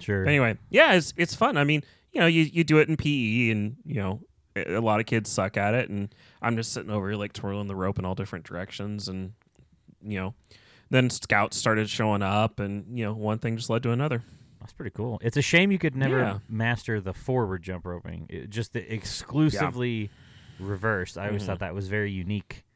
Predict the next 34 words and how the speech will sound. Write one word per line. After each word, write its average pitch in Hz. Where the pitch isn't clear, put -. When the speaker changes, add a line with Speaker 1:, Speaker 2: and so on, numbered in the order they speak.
Speaker 1:
of 90
your 92
skill -
set. -
Speaker 2:
It 160
Speaker 1:
Mm-hmm. 214
Speaker 2:
is. -
Yeah, 202
it 190
is 233
odd, 113
especially 185
'cause, 123
you 131
know, 113
reverse 123
isn't 120
really 113
considered, 107
like, 98
uh, 107
that 120
prestigious. 110
Like, 101
reverse 95
is 104
kind 101
of, 98
like, 95
the 117
backup 107
Speaker 1:
Mm-hmm. -
Speaker 2:
sport. 110
So, 104